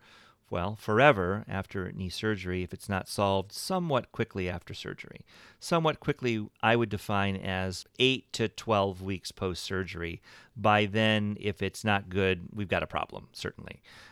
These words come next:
Um, so, you know, let's just make sure that we recognize that you want to deal with this one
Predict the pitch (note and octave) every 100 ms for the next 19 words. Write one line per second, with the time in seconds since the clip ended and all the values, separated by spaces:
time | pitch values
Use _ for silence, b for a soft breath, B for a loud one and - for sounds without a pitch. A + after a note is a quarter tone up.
0 | B - D#2+ E2+ E2+ - _ - A#2+ -
1 | _ _ A2+ G2+ F#2 A2 - A2 - A2
2 | G#2+ - A2+ G2+ G2 G2+ G2+ G2 F#2 F2+
3 | F#2+ - A2+ A2 G#2+ F#2+ F#2+ G2+ F#2+ F#2+
4 | G2+ - F#2 F2+